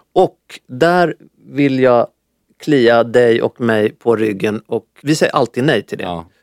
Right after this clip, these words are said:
Speaker 1: För att ljudet blir katastrof.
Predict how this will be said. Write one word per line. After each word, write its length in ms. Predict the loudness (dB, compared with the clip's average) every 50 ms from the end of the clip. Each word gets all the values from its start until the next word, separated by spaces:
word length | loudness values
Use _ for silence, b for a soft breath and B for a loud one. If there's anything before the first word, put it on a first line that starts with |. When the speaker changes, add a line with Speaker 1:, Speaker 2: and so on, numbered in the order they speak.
| _ -2
Speaker 1:
För 100 | 0 0
att 120 | 0 0
ljudet 720 | -4 -4 2 2 2 2 2 0 -2 -2 -2 -2 _ _
blir 500 | -14 -6 -2 0 0 0 0 -4 -6 -8 _ _ _ _ _ _ _ _ _ -8
katastrof. 720 | -4 -4 -4 -4 _ -4 -4 -4 -2 -4 -4 -4 -6